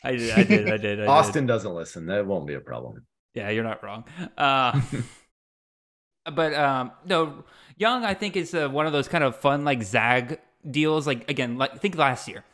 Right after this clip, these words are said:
Speaker 1: You had Nicholas Singleton going as a one oh one pick in a lot of dynasty drafts. And Katron Allen would be a guy that would fall until, like, the fifth, sixth, maybe even later than that in a lot of dynasty drafts.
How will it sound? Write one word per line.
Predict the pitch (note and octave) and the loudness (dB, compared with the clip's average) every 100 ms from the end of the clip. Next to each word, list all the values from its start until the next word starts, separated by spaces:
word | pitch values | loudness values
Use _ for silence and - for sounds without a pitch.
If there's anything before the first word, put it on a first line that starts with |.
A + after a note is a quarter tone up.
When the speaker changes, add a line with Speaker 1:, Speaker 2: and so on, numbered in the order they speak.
| _ | _
Speaker 1:
You | - D3 | -4 0
had | D3+ C#3+ C#3 C3+ C3+ - | 2 4 4 2 0 -2
Nicholas | D#3+ D#3+ D3 | -2 0 -2
Singleton | D3+ C3+ C3 A#2+ | -2 -2 -2 -2
going | B2 A#2+ | 0 0
as | A#2 A2 | 0 -2
a | |
one | G#2 A2+ A#2 | -2 0 2
oh | |
one | A#2 A2 G#2+ | 2 0 0
pick | A#2+ G#2+ | 0 0
in | A2+ | 0
a | G#2+ | -2
lot | G#2 G#2+ | 0 0
of | G#2 | 0
dynasty | A2 G#2+ G2+ A#2+ | 0 -2 -4 -8
drafts. | G#2 A#2 G#2 G2 - - - - _ _ _ | -4 -2 -2 -6 -10 -16 -20 -20 _ _ _
And | C#3 C3 B2+ B2+ A#2+ | 0 2 4 0 -2
Katron | - E3 E3 D3+ B2+ | 0 0 2 2 4
Allen | C3+ A#2+ | 2 2
would | A2+ | 0
be | A#2 A2+ | 0 0
a | |
guy | A2 A#2 A#2+ | 2 2 2
that | A#2 A#2 | 2 -2
would | A2 | -4
fall | - A#2+ A2+ A#2 | 0 2 2 2
until, | G#2+ A#2 A#2+ | -2 -4 -2
like, | A2+ A2 | 0 -2
the | G#2 | -8
fifth, | - B2+ A#2 | -4 -2 -2
sixth, | - - A#2+ - | -6 -4 -4 -4
maybe | B2 A#2+ | -6 -4
even | A#2 A2+ | -4 -4
later | A2+ A2+ A2+ | -2 -2 -2
than | A2 G#2 | -4 -4
that | A2 A#2 | -2 -2
in | G#2+ | -4
a | G#2+ | -6
lot | G#2 G#2+ | -4 -4
of | |
dynasty | G#2 G#2+ G2+ - | -4 -8 -10 -12
drafts. | G#2+ G#2+ A2 - | -8 -4 -4 -6